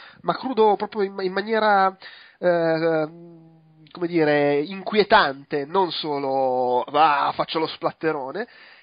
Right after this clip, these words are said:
e addirittura ci sono delle trovate stilistiche fighe. Eh, perché praticamente la storia racconta di Blazkowicz, sì, io ho giocato i primi tre quarti, la prima oretta, diciamo, e inizia con lui che fa la missione ne-, durante la seconda guerra mondiale per cercare di far fuori lo scienziato nazista che fa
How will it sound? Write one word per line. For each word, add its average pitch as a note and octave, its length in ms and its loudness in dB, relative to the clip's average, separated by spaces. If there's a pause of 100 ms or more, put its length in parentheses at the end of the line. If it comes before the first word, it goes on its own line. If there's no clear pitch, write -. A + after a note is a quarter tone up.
e D#4 160 2
addirittura D#4+ 600 -2
ci - 80 -8
sono G3 200 -6
delle F#3+ 180 -4
trovate C4+ 340 -4
stilistiche A3 600 -8
fighe. C3 440 -6 (420)
Eh, D#3 600 2 (120)
perché G#3+ 520 2
praticamente G3 540 -6
la G#3+ 60 -2
storia G3 320 -2
racconta E3+ 420 -6
di E3 180 -2
Blazkowicz, D3+ 720 0
sì, F3+ 180 -14
io F#3+ 120 0
ho F3+ 40 2
giocato E3+ 440 -4
i D3+ 300 -8
primi D3 420 -10
tre C#3+ 140 -6
quarti, D3+ 260 -4
la D3+ 60 -4
prima E3 200 -2
oretta, C#3+ 360 -6
diciamo, C#3 480 -10
e F#3+ 120 2
inizia D#3+ 440 -6
con F3+ 160 -8
lui E3 260 2
che D#3 120 -4
fa D3 220 2
la C#3 100 -4
missione C#3+ 680 -2
ne-, C3+ 240 -8
durante C#3 640 -6
la - 80 -12
seconda D#3 240 -6
guerra D3 180 -2
mondiale D#3+ 380 2
per - 180 -2
cercare D3 300 -4
di D3 80 -8
far F3 140 -4
fuori C#3+ 300 -4
lo D3+ 100 -6
scienziato D3 440 -4
nazista D3+ 460 -4
che C3 100 -6
fa C3 300 -4